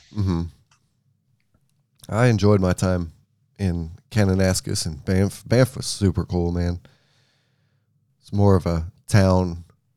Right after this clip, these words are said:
situation. Kananaskis was like the sticks.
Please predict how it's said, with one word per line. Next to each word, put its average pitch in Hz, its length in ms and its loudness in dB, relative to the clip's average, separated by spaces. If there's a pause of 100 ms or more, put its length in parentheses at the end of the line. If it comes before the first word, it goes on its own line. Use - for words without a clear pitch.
(880)
situation. 87 680 -6
Kananaskis 95 720 -4
was - 140 -16
like - 140 -12
the - 100 -12
sticks. - 680 -10